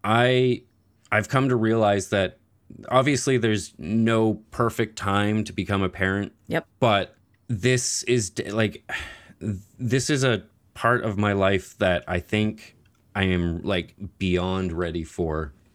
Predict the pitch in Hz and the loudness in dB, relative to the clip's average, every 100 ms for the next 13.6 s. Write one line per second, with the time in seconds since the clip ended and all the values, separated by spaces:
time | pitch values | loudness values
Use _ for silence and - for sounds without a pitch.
0 | _ 104 113 107 104 92 95 101 107 104 | _ -2 0 2 0 0 2 2 2 2
1 | 101 92 - - - 104 95 92 90 80 | 0 -2 -6 -12 -6 -2 0 0 -2 -4
2 | - _ _ _ - - 113 123 131 - | -12 _ _ _ -16 -2 -2 0 0 0
3 | 98 92 - 101 92 92 85 82 80 - | 0 0 0 0 2 2 0 -2 -4 -2
4 | 101 117 113 - - - 127 131 113 107 | 0 2 0 -4 -8 -2 0 2 2 2
5 | 98 90 110 110 107 - 98 87 80 78 | 0 0 0 0 -2 0 0 0 -2 -8
6 | - - - _ - 104 113 110 107 98 | -16 -20 -20 _ -2 2 2 2 0 0
7 | 90 90 - - 95 90 - - - - | 0 -2 -2 0 0 0 -4 -8 -8 -10
8 | - - - _ _ _ _ _ - - | -14 -20 -20 _ _ _ _ _ -20 -20
9 | - - - _ _ _ _ 117 - 107 | -20 -20 -20 _ _ _ _ -2 2 0
10 | 98 90 113 104 87 _ - 104 - 110 | 0 -2 -2 -2 -4 _ -4 -2 0 0
11 | 107 - 98 - - 104 110 101 101 92 | 0 -2 -4 -4 -2 0 2 0 0 -2
12 | 98 98 101 107 101 110 101 104 98 92 | -2 0 2 0 0 0 0 0 -2 -4
13 | - 95 92 90 87 | -2 0 2 0 -2